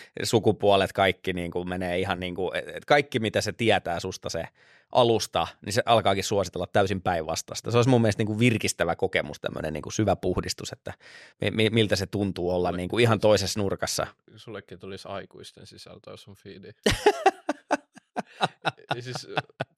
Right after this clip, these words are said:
Speaker 2: mä, mä oletan, että sä oot sun
Speaker 1: Niin, no.
Speaker 2: lasten kanssa kattonut jotain niinku
Speaker 1: Se, se on totta.
Speaker 2: lastenohjelmia.
Speaker 1: Joo, ja, joo, siis niinku vai-,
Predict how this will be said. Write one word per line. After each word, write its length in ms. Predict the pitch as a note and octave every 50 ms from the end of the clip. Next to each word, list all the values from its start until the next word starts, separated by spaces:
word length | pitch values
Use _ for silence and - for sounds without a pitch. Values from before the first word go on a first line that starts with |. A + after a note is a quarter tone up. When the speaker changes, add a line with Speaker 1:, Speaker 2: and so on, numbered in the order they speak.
| - - D3+
Speaker 2:
mä, 240 | D#3+ E3+ E3+ E3 D#3
mä 180 | D#3+ E3+ E3 E3
oletan, 460 | E3+ F3 F#3 D3 G#2 F#2+ A2 G#2+ G#2+
että 180 | G#2 G#2 -
sä 60 | - A2+
oot 40 | C4 A#3 G3+
sun 80 | - C3
Speaker 1:
Niin, 60 | C3+
no. 80 | C#3 C#3
Speaker 2:
lasten 360 | C3+ - - - B2 G#2 G2+
kanssa 220 | - A2+ - -
kattonut 420 | D3 B2+ A2+ - - A#2+ A2 A2 A2
jotain 400 | A2 A2 _ - G#2+ G#2+ G#2+ G#2+
niinku 240 | G#2+ G#2+ G#2+ - A2+ A2 G2+ - - _ _
Speaker 1:
Se, 320 | - - F3 F3 F3+ F3+ - -
se 100 | G#3+ G3+
on 80 | G3
totta. 280 | E3+ F3 D#3+ - G#2+ C#3+
Speaker 2:
lastenohjelmia. 400 | B2+ A#2 G2+ G2 G#2 G#2 G#2+ G#2+
Speaker 1:
Joo, 180 | D3+ D#3+ E3 D#3+
ja, 220 | D#3 D3 C3+ B2+
joo, 220 | C3 D3 D3 C#3 C#3
siis 260 | B2+ C#3 B2+ B2 A#2+ G#2+ -
niinku 360 | - B2+ B2+ A#2 B2 A#2+ - - -
vai-, 220 | C3 C3+ C3 B2+